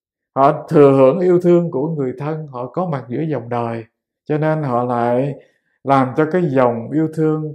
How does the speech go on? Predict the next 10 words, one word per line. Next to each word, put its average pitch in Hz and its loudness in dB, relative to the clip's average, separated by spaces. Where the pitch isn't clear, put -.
từ 120 0
tâm 147 -8
thức 175 -4
họ 131 -8
chảy 127 -2
tới 226 4
thế 240 4
hệ 151 0
tương 180 -2
lai 175 0